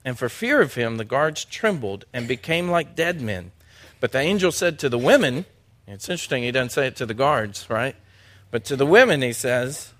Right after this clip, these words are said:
"Do not be afraid, for I know that you seek Jesus who was crucified. He's not here, for he is risen, as he said.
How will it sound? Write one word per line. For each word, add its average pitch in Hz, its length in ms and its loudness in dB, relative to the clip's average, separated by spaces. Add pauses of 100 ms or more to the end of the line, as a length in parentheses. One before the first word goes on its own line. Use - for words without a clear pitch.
"Do 147 180 2
not 165 200 4
be 156 120 2
afraid, 151 540 2 (760)
for - 200 0
I 139 120 6
know 160 280 4
that 165 160 -4
you 165 140 -4
seek 190 340 -4
Jesus 147 520 -4 (220)
who 143 140 2
was 143 160 0
crucified. 104 720 -2 (640)
He's 156 160 -2
not 208 220 8
here, 220 300 2 (480)
for 143 160 2
he 175 160 4
is 156 180 2
risen, 143 460 2
as 120 140 -6
he 123 60 -6
said. 127 420 2